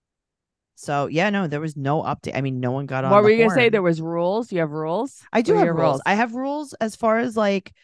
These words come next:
Speaker 1: dating, right? So it's like, if you're gonna date online,
Speaker 2: Uh-huh.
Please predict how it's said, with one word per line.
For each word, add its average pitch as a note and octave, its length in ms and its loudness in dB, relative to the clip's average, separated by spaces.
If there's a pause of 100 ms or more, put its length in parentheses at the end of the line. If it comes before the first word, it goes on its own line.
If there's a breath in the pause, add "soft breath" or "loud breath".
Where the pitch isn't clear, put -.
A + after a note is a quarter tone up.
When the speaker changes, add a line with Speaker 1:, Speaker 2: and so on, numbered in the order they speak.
(400)
Speaker 1:
dating, D#3 480 0
right? D#3+ 280 -2
So G3+ 120 -2
it's F3 140 -4
like, F3+ 120 -4
if E3+ 80 -6
you're E3+ 160 -2
gonna G#3 200 0
date D#3+ 260 0
online, E3+ 600 -4 (180)
Speaker 2:
Uh-huh. E3+ 380 2